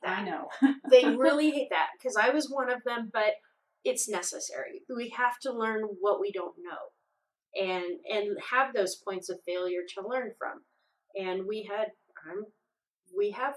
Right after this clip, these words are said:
Speaker 1: points of failure that we're still working on as a district. So, um,
Speaker 2: Right, I would imagine that if it was happening right as we were dismissing children, like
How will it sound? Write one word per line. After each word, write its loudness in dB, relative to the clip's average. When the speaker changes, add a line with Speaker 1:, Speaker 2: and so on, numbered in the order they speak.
Speaker 1:
points -4
of -8
failure -4
that 2
we're 0
still -6
working -2
on -4
as -4
a -2
district. -10
So, -4
um, -10
Speaker 2:
Right, -4
I -2
would 0
imagine -2
that -2
if -8
it -4
was -2
happening -2
right -2
as -2
we 2
were -2
dismissing -6
children, 0
like -2